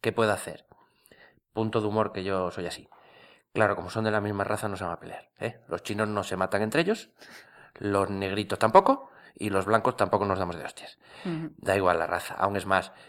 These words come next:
Speaker 1: podían ser hasta familiares.
Speaker 2: Ajá.
Speaker 1: Y tú coges dos machos que sean hermanos, metes una hembra en celo por el medio y probablemente, sobre todo si no están castrados, va a haber movida. Entonces,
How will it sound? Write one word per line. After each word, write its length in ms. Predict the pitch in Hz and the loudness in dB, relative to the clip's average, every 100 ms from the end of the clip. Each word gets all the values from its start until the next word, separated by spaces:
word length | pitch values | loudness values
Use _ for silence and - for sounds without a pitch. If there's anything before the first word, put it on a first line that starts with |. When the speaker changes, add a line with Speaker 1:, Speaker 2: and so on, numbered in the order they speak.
| _ | _
Speaker 1:
podían 260 | 104 107 110 | 0 2 0
ser 140 | 117 | 0
hasta 180 | 113 123 | -2 -2
familiares. 720 | - 104 98 95 85 85 - _ _ - | -2 -2 -2 -2 -4 -8 -18 _ _ -6
Speaker 2:
Ajá. 220 | 165 156 | -6 -4
Speaker 1:
Y 60 | |
tú 140 | 156 110 | -2 2
coges 320 | 117 110 98 | 4 4 0
dos 220 | 101 95 | 0 0
machos 360 | 95 87 - - | -2 -4 -6 -8
que 100 | 87 | -6
sean 160 | 101 | -4
hermanos, 540 | 104 90 82 76 - - _ - - _ | -2 -2 -4 -6 -16 -20 _ -20 -20 _
metes 300 | - 107 110 | -4 -2 0
una 140 | 110 107 | 2 0
hembra 180 | 101 101 | 2 -2
en 60 | |
celo 280 | - 104 95 | 0 -2 0
por 120 | 95 | 0
el 60 | 95 | 0
medio 420 | 110 117 127 - _ _ _ _ - | 0 0 -2 -6 _ _ _ _ -8
y 260 | 101 95 | -6 -4
probablemente, 500 | 90 95 101 104 90 | 0 2 2 0 -4
sobre 180 | 85 92 | -4 -2
todo 100 | 98 | -2
si 100 | 101 | -2
no 60 | 95 | -4
están 200 | - 95 | -4 -4
castrados, 500 | 98 - 117 135 - - _ _ _ 107 | -4 2 4 4 -2 -20 _ _ _ 2
va 60 | |
a 0 | |
haber 140 | 104 101 | 4 4
movida. 400 | 92 82 76 - _ _ - | 0 -4 -12 -16 _ _ -10
Entonces, 520 | 92 98 92 104 | -2 0 2 0